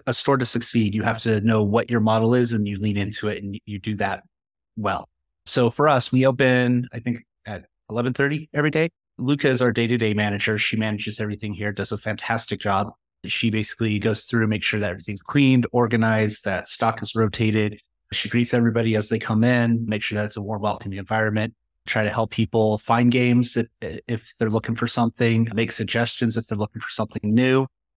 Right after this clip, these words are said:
We've got, like, a lot of stores, different events going on throughout the week. So we let people know about those types of events and things that they can come in and do. We stay open till ten P M every night. And obviously most of our events are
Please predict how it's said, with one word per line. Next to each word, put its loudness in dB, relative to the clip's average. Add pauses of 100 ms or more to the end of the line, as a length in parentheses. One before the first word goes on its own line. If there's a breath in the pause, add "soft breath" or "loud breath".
(120)
We've 0
got, 0 (560)
like, -2
a -4
lot 0
of -4
stores, -2
different -2
events -2
going 0
on 2
throughout 0
the -2
week. 0
So -6
we -4
let -6
people -6
know 2
about -2
those -6
types -6
of -6
events -2
and -10
things -8
that -14
they -8
can -6
come -4
in -4
and -2
do. -4 (400)
We 0
stay 2
open 2
till 2 (120)
ten 2
P 0
M 2
every 2
night. 2 (1120)
And 0
obviously 0
most 0
of -8
our 2
events 0
are -2